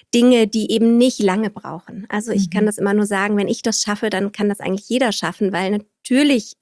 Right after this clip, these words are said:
Speaker 1: habe ich wenig Zeit und natürlich muss ich die Kinder irgendwie fertig machen, in die Schule bringen oder,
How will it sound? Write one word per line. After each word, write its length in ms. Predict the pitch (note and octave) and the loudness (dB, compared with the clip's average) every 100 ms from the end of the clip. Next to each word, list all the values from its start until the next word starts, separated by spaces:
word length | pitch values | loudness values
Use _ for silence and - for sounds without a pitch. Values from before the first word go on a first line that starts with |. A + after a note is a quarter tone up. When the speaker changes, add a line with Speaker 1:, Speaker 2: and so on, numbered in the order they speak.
| - | -8
Speaker 1:
habe 160 | F3+ G3 | -4 -4
ich 120 | G#3 | -2
wenig 320 | G#3 G3 G3 | 0 0 -4
Zeit 420 | - G3+ F#3+ G#3 G3+ | -6 -4 -2 -2 0
und 100 | G#3 | 0
natürlich 440 | G3+ - B3 A3+ | 0 0 -2 0
muss 160 | A3 G#3 | 0 -2
ich 100 | - | -4
die 120 | G3+ | -4
Kinder 300 | - G3+ G3 | -2 -2 0
irgendwie 340 | F#3+ G3+ G3 | 0 0 0
fertig 320 | G3 G#3 - G3 | 0 -2 -2 -4
machen, 240 | G3+ G3 | -2 -2
in 100 | G3 | -2
die 80 | G#3 | -4
Schule 320 | - A3+ G#3 | -4 -2 -2
bringen 500 | G#3 G3 F#3+ F#3+ F#3+ | -2 -2 0 2 0
oder, 380 | G3+ G3+ F#3+ | -2 -4 -4